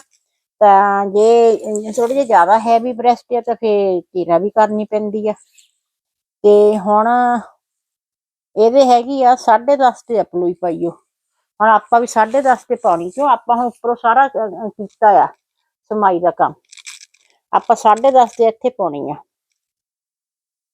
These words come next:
ਦਸ ਤੇ ਰੱਖ ਲੈਨੇ ਆ, ਸਵਾ ਦਸ ਕਰ ਦਿੱਤੀ ਆ।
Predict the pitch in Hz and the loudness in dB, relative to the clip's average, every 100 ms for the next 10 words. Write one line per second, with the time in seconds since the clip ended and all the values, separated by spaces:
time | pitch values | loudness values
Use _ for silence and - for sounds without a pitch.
0 | - 202 208 - 240 233 220 233 233 226 | 0 2 2 0 2 2 0 0 0 -2
1 | 233 233 226 _ _ _ _ _ _ _ | -8 -10 -12 _ _ _ _ _ _ _
2 | _ _ _ _ _ _ _ _ _ _ | _ _ _ _ _ _ _ _ _ _
3 | _ 214 208 214 214 208 - 190 165 160 | _ 0 2 2 2 0 2 2 0 -16
4 | - 214 | -8 -8